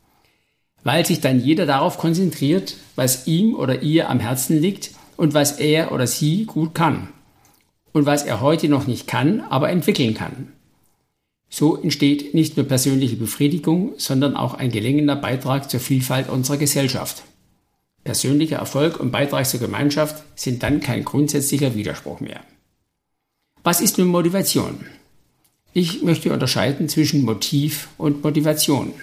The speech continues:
Zu den Motiven zähle ich alle Neigungen, Sehnsüchte und intrinsischen Werte. Diese inneren und persönlichen Motive verleihen uns einen großen Teil unserer Lebenskraft.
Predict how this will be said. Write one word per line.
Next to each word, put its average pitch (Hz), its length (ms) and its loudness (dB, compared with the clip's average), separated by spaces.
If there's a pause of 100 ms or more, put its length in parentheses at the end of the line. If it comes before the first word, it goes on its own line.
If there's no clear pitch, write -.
(1160)
Zu - 120 0
den 143 140 4
Motiven 175 640 0
zähle 143 200 4
ich 139 140 -2
alle 131 140 2
Neigungen, 147 560 2
Sehnsüchte 143 720 0
und 131 100 0
intrinsischen 127 640 2
Werte. - 360 -2 (800)
Diese 165 200 2
inneren 196 440 2
und 139 140 0
persönlichen 131 540 2
Motive 160 520 0
verleihen 135 520 0
uns 127 180 0
einen 120 180 -4
großen 131 380 -4
Teil 123 300 -2
unserer 135 240 -2
Lebenskraft. - 720 -2